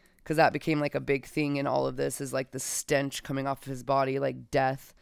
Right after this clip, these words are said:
Um, so anyways, living in the street, his addiction's getting really bad. He started breaking into cars, he started breaking into, s-, like, I'm sure he broke into, like, sheds and, like, certain places and would steal what he could. Um, I feel like he probably started doing some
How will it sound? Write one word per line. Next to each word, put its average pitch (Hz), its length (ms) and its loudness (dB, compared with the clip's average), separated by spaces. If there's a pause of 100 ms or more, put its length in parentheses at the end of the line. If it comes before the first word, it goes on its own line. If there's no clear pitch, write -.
(440)
Um, 160 280 6
so 226 120 2
anyways, 226 340 6
living 226 200 6
in 233 60 4
the 220 80 2
street, 208 400 0
his 175 180 4
addiction's 175 460 0
getting 180 200 2
really 175 200 2
bad. 160 320 6
He 151 80 -2
started 147 300 -2
breaking 147 280 0
into 139 160 -4
cars, 175 400 4
he 165 60 -10
started 143 300 -4 (580)
breaking 170 340 4
into, 160 200 6
s-, 143 240 2 (300)
like, 151 260 4 (200)
I'm 175 120 4
sure 208 200 6
he 208 60 8
broke 190 260 6
into, 160 140 4
like, 135 180 2
sheds 160 560 8
and, 156 80 2
like, 139 160 0
certain 151 260 2
places 160 460 4
and 147 120 2
would 139 120 0
steal 160 240 6
what 151 100 6
he 139 80 0
could. 151 520 6 (460)
Um, 156 320 6
I 170 120 2
feel 254 340 4
like 277 200 6
he 226 100 -2
probably 180 320 6
started 180 300 2
doing 180 260 2
some 170 320 2